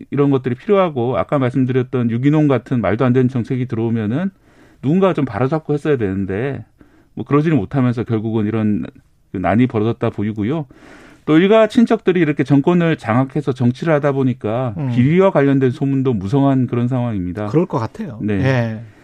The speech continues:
Speaker 1: 어, 고타바야 대통령 동생인 바실 라자팍사 전 재무부 장관 같은 경우에는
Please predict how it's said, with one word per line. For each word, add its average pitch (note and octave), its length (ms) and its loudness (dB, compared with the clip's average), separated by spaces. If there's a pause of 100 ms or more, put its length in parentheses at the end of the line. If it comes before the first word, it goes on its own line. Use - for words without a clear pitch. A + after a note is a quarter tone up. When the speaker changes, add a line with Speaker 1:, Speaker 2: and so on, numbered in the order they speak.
(420)
Speaker 1:
어, B2 320 2
고타바야 G3 420 4
대통령 E3+ 480 2
동생인 D3 500 4
바실 F3+ 680 2
라자팍사 C3 680 0
전 B2+ 180 2
재무부 C3 360 2
장관 B2+ 260 2
같은 A2+ 240 0
경우에는 G#2+ 720 -2